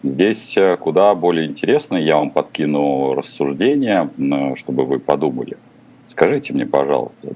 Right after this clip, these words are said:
э, приемная дочь, вот, э, она по возрасту старше детей Джека или младше?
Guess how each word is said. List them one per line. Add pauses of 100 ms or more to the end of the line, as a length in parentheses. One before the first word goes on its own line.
э,
приемная
дочь, (1080)
вот,
э, (140)
она
по
возрасту
старше (160)
детей (600)
Джека (100)
или
младше?